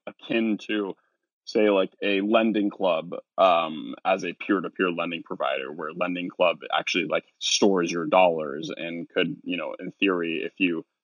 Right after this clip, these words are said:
if LendingClub went out of business, you could not have access to your dollars anymore. We are more so effectively, um, like, a kind of, like, um, interface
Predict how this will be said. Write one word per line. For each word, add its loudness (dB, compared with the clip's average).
if -2
LendingClub 0
went 0
out -2
of -2
business, 2
you -4
could -2
not -4
have 2
access -2
to -8
your -4
dollars -4
anymore. -12
We 10
are 10
more 10
so 6
effectively, -2
um, -4
like, -4
a -4
kind 2
of, 0
like, -2
um, 6
interface 2